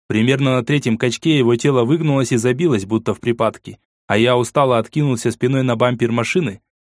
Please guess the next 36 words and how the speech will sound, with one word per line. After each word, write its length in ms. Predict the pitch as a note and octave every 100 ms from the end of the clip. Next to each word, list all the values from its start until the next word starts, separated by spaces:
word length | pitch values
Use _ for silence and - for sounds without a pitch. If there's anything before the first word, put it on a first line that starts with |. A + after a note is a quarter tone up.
| -
размазывая 640 | A2 B2+ F3+ F3+ F3+ F3
грязь 300 | F3+ G#3 -
и 40 |
кровь 240 | D3 G3 F#3
по 100 | A2+
лицу. 420 | G#2 G#2+ A#2 - _ _ _
Меня 540 | A2 G#2 A2 A#2+ C#3 D3
трясло, 520 | C#3 C#3 - E3 C3+
словно 420 | - A#2 C#3+ D3+
это 220 | D#3 D#3
я 240 | E3 F3+ F3
только 340 | D3 D3+ C3
что 180 | A2+ B2+
побывал 460 | B2 A#2 C3 D3+ D3
на 120 | A2+
волосок 480 | A2+ A#2+ A2+ C#3 C3
от 100 | A#2+
смерти. 540 | D3 B2+ - - G#2 _ _ -
И 120 | A#2
вдруг 320 | A2+ F#3+ A3+
Ольга 260 | F#3 F#3 C#3+
резко 340 | D#3+ E3+ F3
вскрикнула, 640 | D#3 G3 A3 C3 G#2 F#2 - _ _
сделала 520 | G#2 G2 C3 E3+ D#3+ D#3
глубокий 460 | D#3+ D#3 E3+ E3+
вдох 320 | D#3 G3 G3
и 40 | B2+
рухнула 380 | F#3+ - E3 E3
на 140 | E3+
раненых, 460 | G3 G3 E3+ D#3 - _ _
перепачканных 720 | A#2 B2 B2 D#3 - C#3+ C#3 -
в 20 |
крови 300 | C3+ D3+ C3+
товарищей, 560 | C3+ D#3 E3+ C3 -
потеряв 420 | G#2+ G#2+ A#2 C3 C3
сознание. 640 | A#2 A2 B2 A2 F2+ -